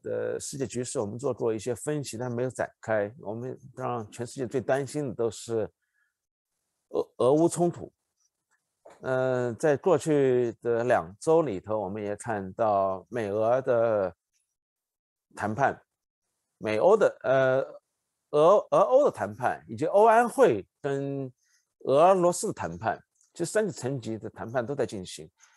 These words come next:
那基本上都是没什么结果。尽管如此，我们都相信，也许在二月初的冬奥会进行的时候，那么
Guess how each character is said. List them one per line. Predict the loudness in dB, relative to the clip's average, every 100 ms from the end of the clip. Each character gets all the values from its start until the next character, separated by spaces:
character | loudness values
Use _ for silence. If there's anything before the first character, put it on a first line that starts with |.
| _ _ -10
那 | -6
基 | -4
本 | -2
上 | -2 -4
都 | -4 -8
是 | -8 -8
没 | -6 -6
什 | -8
么 |
结 | -6 -2 -2
果。 | -2 -6 -8 _ _ _ _ _ _ _ _ _ _ _ _ _
尽 | -2
管 | 0
如 | 2 4 4 2
此， | 0 -6 -4 -2 0 2
我 | 0
们 | 0
都 | -2 -2
相 | 0 -2 -2
信， | -4 -4 -2 -4 -4
也 | -2 -2
许 | -4 -6
在 | -6 -2 0 2 2 0 0 -2 -4 -8 -12 _ _ _ _ _
二 | 0 2
月 | 4 4 4
初 | 0 -8 -8 -4 -2 -2
的 | -2 0 2 2 -2 -4 _ _ _ _ _
冬 | -2 2
奥 | 4
会 | 2 -2 -4
进 | -4 -6
行 | -4 -6
的 |
时 | -6 -6
候， | -2 2 2 2 -4 -10
那 | -8
么 | -6 -6 -6 -6